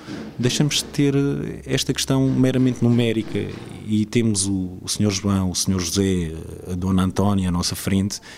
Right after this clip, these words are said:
e não o número dezasseis, o número dezassete. Isso faz com que, com que haja uma preocupação, com que haja uma maior abertura e com que haja uma maior proximidade. Isto vai nos ajudar, tanto que as pessoas,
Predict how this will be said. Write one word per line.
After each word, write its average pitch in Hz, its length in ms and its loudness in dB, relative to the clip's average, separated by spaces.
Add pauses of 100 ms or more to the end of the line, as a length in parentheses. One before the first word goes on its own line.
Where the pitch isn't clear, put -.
e 117 120 4
não 120 100 2
o 117 40 4
número 113 200 2
dezasseis, 104 400 2
o - 20 -2
número 98 220 2
dezassete. 87 500 -2 (640)
Isso - 140 -2
faz 160 160 -2
com 165 160 0
que, 151 220 -4
com 147 120 -2
que 147 120 0
haja 147 120 4
uma 139 120 4
preocupação, 104 760 0
com 95 180 -6
que 95 140 -6
haja 87 480 -4
uma 104 180 2
maior 101 260 4
abertura 92 640 -2
e 101 120 -8
com 127 100 -4
que 131 100 -2
haja 131 140 2
uma 131 80 4
maior 120 320 2
proximidade. 110 680 0 (440)
Isto 185 180 0
vai 185 100 2
nos 175 140 4
ajudar, 160 380 0 (160)
tanto 131 220 -2
que - 80 -8
as - 60 -4
pessoas, - 600 -6